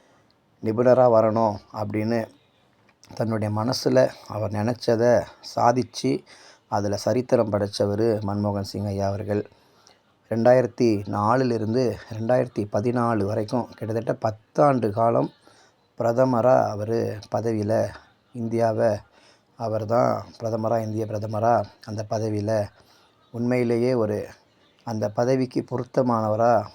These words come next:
இந்திய தேசத்தை வழிநடத்தக்கூடிய ஒரு நல்ல ஒரு குடிமகனா அவரு இருந்தாரு. அது மட்டும் இல்ல, அவரு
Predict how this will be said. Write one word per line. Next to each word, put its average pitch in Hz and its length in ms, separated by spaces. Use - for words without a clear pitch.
இந்திய 123 320
தேசத்தை 123 500
வழிநடத்தக்கூடிய 110 840
ஒரு 107 140
நல்ல 117 300
ஒரு 110 220
குடிமகனா 117 600
அவரு 107 300
இருந்தாரு. 101 520
அது 110 160
மட்டும் 113 260
இல்ல, 120 320
அவரு 104 360